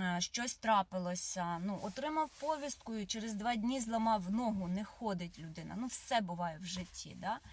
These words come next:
Як реагувати? Пробуйте додзвонитися, але вам це не допоможе, тому що це не буде зафіксовано.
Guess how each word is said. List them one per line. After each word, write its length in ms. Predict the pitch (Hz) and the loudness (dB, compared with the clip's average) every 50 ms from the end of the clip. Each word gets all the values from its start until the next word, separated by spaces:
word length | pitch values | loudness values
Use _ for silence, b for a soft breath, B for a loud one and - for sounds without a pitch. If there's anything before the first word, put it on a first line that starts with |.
| B B B B B | B B B B B
Як 340 | - 190 220 247 269 247 - | -4 2 4 6 6 4 4
реагувати? 800 | 247 233 226 220 214 196 208 202 185 190 180 165 156 - - - B B B B - - - | -2 -2 0 0 -2 -2 -4 -2 0 2 2 2 0 -4 -12 -20 B B B B -14 -8 -2
Пробуйте 460 | 214 262 294 285 330 330 - - 240 - | 2 2 2 2 2 -4 -4 -6 -10 -6
додзвонитися, 1080 | 233 233 262 247 - - - 277 262 233 214 190 180 180 - 220 233 - - 285 - - | -4 -2 -2 -2 -4 -2 0 0 2 2 2 2 0 0 -2 -2 0 0 2 2 0 0
але 240 | - 190 196 202 214 | 2 0 2 4 4
вам 200 | 214 233 226 220 | 4 2 0 0
це 140 | - 233 233 | 0 0 2
не 160 | 226 233 226 | 2 2 2
допоможе, 480 | 214 220 202 220 226 233 262 277 269 233 | 0 -2 -2 -2 0 0 0 -2 -2 -4
тому 200 | - 208 208 202 | -4 -2 -2 -2
що 120 | - 196 | -2 -4
це 200 | - - - 220 | -4 -2 0 0
не 120 | 226 226 226 | 2 2 0
буде 260 | 208 240 214 220 220 | 0 0 -2 0 0
зафіксовано. 1000 | 185 202 208 - - 220 - - - - 262 247 202 170 160 143 147 - - | 0 0 0 -2 -4 0 4 4 4 6 6 4 2 2 0 -4 -4 -8 -12